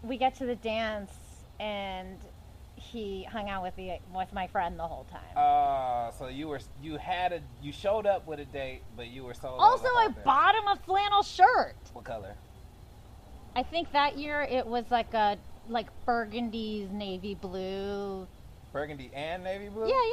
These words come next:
Speaker 1: yeah, like, flannel plaid shirt.
Speaker 2: Okay.
Speaker 1: They're all different colors, you know?
Speaker 2: Yeah, yeah, yeah.
Speaker 1: Yeah.
Speaker 2: That sucks. Where'd you get it from? Aeropostale?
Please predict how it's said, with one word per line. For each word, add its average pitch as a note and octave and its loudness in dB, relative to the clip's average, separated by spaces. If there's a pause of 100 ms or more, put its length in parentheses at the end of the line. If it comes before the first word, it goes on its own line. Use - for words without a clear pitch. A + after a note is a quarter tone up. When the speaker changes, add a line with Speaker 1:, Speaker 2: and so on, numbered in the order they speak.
Speaker 1:
yeah, A#3+ 8
like, C#4 0 (140)
flannel G4+ 2
plaid F4 2
shirt. G#3+ -2 (100)
Speaker 2:
Okay. C#3 -12 (160)
Speaker 1:
They're G#3 2
all C#4+ 4
different D4 -4
colors, F#3+ 0
you G3+ -10
know? F#3+ -6
Speaker 2:
Yeah, F#3 -8
yeah, F3+ -8
yeah. D3+ -8 (120)
Speaker 1:
Yeah. G3+ 4 (460)
Speaker 2:
That - -10
sucks. - -14 (360)
Where'd D3 -12
you C#3+ -12
get D#3 -10
it C3 -12
from? G2+ -12 (1080)
Aeropostale? B2 -10